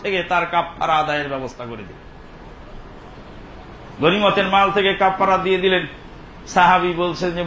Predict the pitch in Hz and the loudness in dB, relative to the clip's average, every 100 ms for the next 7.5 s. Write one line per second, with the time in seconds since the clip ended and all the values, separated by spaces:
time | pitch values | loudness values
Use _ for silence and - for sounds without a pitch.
0 | 165 170 170 170 175 160 139 - - - | 0 2 4 6 6 4 2 -6 -16 -16
1 | - - - - - - 135 165 165 170 | -18 -18 -18 -18 -16 -2 4 6 6 4
2 | - - 170 156 - 254 226 208 202 185 | 4 4 2 4 2 4 6 6 4 0
3 | 175 156 175 175 156 160 156 151 151 127 | -2 2 2 2 2 2 2 0 0 0
4 | - - - - - - - 120 185 214 | -2 -12 -20 -20 -20 -20 -10 -2 0 2
5 | 233 233 190 160 247 277 262 - - 202 | 4 4 2 -2 0 2 0 -2 2 2
6 | 254 - 320 330 285 208 254 247 214 208 | 4 6 6 6 2 4 4 2 2 4
7 | 233 - 190 175 | 4 2 -4 -4